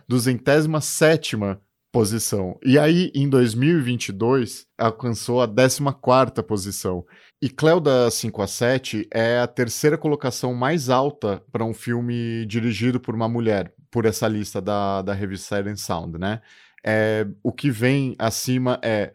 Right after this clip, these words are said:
Beau Travail, da Claire Denis, em sétimo lugar, e Jeanne Dielman,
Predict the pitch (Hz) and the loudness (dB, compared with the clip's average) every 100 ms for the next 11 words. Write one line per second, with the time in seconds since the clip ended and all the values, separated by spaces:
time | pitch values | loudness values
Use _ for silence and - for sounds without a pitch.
0 | _ - 107 123 151 135 107 92 107 131 | _ -16 0 2 2 2 -2 0 0 -2
1 | 165 _ _ _ - 104 98 98 98 104 | -6 _ _ _ -4 0 2 0 0 -2
2 | 101 101 104 123 131 117 - 127 131 131 | 0 0 0 -2 -4 -8 -2 -2 -2 -4
3 | 113 98 101 120 120 _ _ _ 117 117 | -4 -2 0 -2 -4 _ _ _ -2 -2
4 | - 104 110 147 151 120 131 151 160 | -2 -2 2 2 0 0 0 2 0